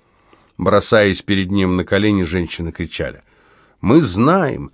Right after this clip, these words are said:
ты, архангел Михаил, защитник нашего города! Разверни свои крылья, но не покидай нас.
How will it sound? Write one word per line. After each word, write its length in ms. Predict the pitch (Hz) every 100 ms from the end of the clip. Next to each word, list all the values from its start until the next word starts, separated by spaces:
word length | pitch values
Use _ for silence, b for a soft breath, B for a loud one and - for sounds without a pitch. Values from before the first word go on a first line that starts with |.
| b b b -
ты, 260 | 123 -
архангел 720 | - 127 127 131 156 139 135 139
Михаил, 580 | 147 135 139 160 143
защитник 720 | 90 98 120 - 151 135 131 123
нашего 460 | 139 - 123 127
города! 580 | 107 110 156 101 80 76 b b b b _
Разверни 640 | 110 95 123 139 131 175
свои 320 | - 139 165
крылья, 720 | 143 120 160 202 160 117 87 - b b b -
но 200 | 90 104
не 100 | 135
покидай 580 | 135 139 160 180 185 156
нас. 380 | 110 80 -